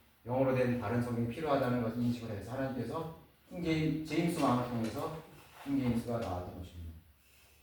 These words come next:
그런데 이 제임스 왕을 죽이려고 얼마나 그 캐톨릭, 예, 그, 어, 교황청이 얼마나 노력했습니까? 그래서 그게 제일 그 큰 사건이 뭐냐면 왕궁 지하실 화약 폭발 사건입니다.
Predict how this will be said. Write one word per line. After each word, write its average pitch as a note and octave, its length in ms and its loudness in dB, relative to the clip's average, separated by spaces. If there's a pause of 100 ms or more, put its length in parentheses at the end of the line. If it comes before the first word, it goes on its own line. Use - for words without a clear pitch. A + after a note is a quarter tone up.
(120)
그런데 B2+ 600 0 (280)
이 C#3 220 4
제임스 E3+ 340 4
왕을 D#3 440 8
죽이려고 C#3+ 400 4
얼마나 C#3 440 4
그 A#2 220 4
캐톨릭, C3 540 -4
예, G2 460 -4
그, F#2 560 -8 (600)
어, E2+ 500 -8
교황청이 C#3+ 360 4
얼마나 A2+ 200 4
노력했습니까? G2 760 -4
그래서 C3+ 340 0
그게 D3 420 0
제일 E3+ 480 4
그 C3+ 320 4
큰 - 160 -4
사건이 C#3+ 260 2
뭐냐면 A#2 640 2 (440)
왕궁 E3+ 680 6
지하실 C#3+ 840 4
화약 E3+ 560 4
폭발 - 280 -2
사건입니다. F#2 500 -4